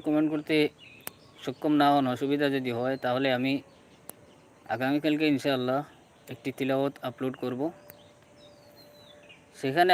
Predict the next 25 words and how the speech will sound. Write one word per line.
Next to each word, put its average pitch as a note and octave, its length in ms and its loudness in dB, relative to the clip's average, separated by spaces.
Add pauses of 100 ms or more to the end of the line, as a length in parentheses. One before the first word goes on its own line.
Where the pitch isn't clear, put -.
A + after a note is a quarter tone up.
আপনারা D#3+ 300 6 (100)
যদি D3+ 200 0
আমাকে C3+ 200 0 (100)
জানিয়ে B2 320 -2
দেন, G#2 120 -6 (840)
তাহলে C3+ 280 2 (100)
আমি A#2+ 160 -4 (1400)
আরও C#3+ 180 4
খুশি D3 280 -2
হব। C3 100 -2 (640)
আমার B2 240 -8
ভিডিওর C3+ 300 -2 (100)
কমেন্ট C#3+ 280 2
বক্সে C#3 200 -2 (100)
যদি C3 180 0
আপনারা C3 260 -2 (120)
জানিয়ে A#2+ 300 -4
দেন, C#3+ 100 -2 (1160)
তাহলে C3 320 2
আরও C3 200 4
ভালো C3 200 2
হবে। A#2+ 160 -4 (560)
কারণ C3 160 0 (120)
লাইক, C3 280 4
কমেন্ট E3+ 240 2